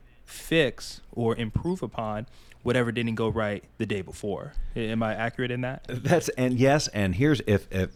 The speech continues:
Speaker 2: and folks, if you recognize a pattern, that's how you learn everything.
Speaker 1: Right.
Speaker 2: Everything.
Speaker 1: Hundred percent.
Speaker 2: So this is not, again, this is nothing weird or unusual or specific, unique to personal development. You're just learning a new thing. You're wiring your brain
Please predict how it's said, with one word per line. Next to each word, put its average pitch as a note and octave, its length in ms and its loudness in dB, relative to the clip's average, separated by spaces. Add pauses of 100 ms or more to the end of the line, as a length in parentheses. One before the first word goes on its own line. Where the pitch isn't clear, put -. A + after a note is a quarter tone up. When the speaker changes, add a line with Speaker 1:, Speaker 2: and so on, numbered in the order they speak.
Speaker 2:
and E2 180 0
folks, B2+ 260 6
if G#2+ 120 4
you F2+ 80 4
recognize A#2+ 420 4
a G#2+ 60 4
pattern, B2 400 4 (200)
that's - 220 6
how A#2+ 80 6
you A2 160 4
learn C#3+ 380 4 (260)
everything. G2+ 1300 4
Speaker 1:
Right. D2+ 480 -2 (460)
Speaker 2:
Everything. C3+ 680 6
Speaker 1:
Hundred F#2+ 120 -6
percent. - 160 -14
Speaker 2:
So C#3 160 6
this C#3+ 200 2
is D#3 200 2
not, D#3+ 440 4
again, C3 280 4
this B2+ 140 0
is C3+ 120 2
nothing B2+ 680 2
weird C3+ 320 2
or A#2+ 140 4
unusual A2+ 560 6
or G2+ 140 4
specific, - 600 2 (200)
unique A2 580 8
to C3 240 2
personal B2 400 0
development. A2+ 560 2
You're A2+ 100 4
just D#3 360 2
learning A2+ 580 4
a G#2+ 80 4
new A#2+ 160 6
thing. A#2 320 4
You're F#2 140 6
wiring A2 480 4
your A#2 100 4
brain G#2 380 2